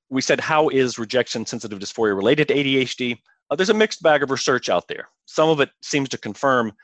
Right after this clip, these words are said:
what people have said about themselves. Some of it seems to at least make us scratch our head and ask questions. But at the end of the day,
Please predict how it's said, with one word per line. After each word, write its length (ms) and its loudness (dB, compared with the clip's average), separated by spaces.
what 440 0
people 220 -4
have 100 0
said 200 4
about 220 2
themselves. 720 -4
Some 220 0
of 120 0
it 140 0
seems 320 -8
to 140 -4
at 480 -14
least 200 -10
make 140 -4
us 100 -6
scratch 260 -2
our 60 -6
head 160 0
and 80 -10
ask 220 -4
questions. 480 -2
But 100 2
at 80 2
the 60 0
end 100 0
of 40 -6
the 60 0
day, 280 4